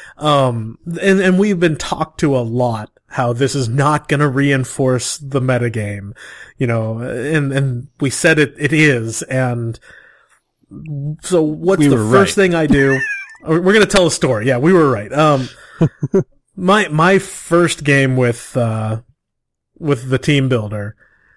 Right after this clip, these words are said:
Speaker 1: I invite Compy and Eric into the team, and I, I think we fill out, or we, we needed two slots to f-, finish things out.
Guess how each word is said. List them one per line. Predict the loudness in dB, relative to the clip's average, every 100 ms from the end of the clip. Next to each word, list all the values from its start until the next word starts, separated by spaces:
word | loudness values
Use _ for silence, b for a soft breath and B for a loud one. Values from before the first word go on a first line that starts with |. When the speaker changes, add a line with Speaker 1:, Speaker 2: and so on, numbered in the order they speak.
| _
Speaker 1:
I | 0 2
invite | 2 2 0 0 -4 _ _
Compy | -6 -4 -2 -2 0 -2
and | -4 -8 -12 -8
Eric | -4 -4 -4 -2
into | -2 -2
the | -4
team, | -6 -6 -8 -12 -16 _ _ _ _ _ _
and | -2 2 4 2 2 0 0 -2 -4 -12 _ _ _ _ _ _ _ _ _ _ -14
I, | -12 -6
I | -4
think | 0 0 2
we | 0
fill | 0 0 2
out, | 4 2 0 -2
or | 0 0
we, | 0 0
we | 2 2 2
needed | 2 2 0 -6 -6
two | 0 0
slots | 0 -2 -2 -4 -10 -12 -16 _ -8
to | -2 0 -2
f-, | -6 -16 -20
finish | -8 -4 -2 -2
things | -2 0
out. | -2 -2